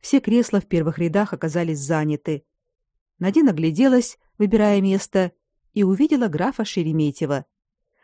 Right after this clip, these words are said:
Тот робко улыбался из предпоследнего ряда.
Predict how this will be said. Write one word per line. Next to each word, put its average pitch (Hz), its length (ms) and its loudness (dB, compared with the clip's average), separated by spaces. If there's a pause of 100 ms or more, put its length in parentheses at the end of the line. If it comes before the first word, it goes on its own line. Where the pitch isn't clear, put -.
(140)
Тот 165 180 -4
робко 170 300 0
улыбался 165 580 0
из 165 160 -2
предпоследнего 170 760 -2
ряда. 151 420 0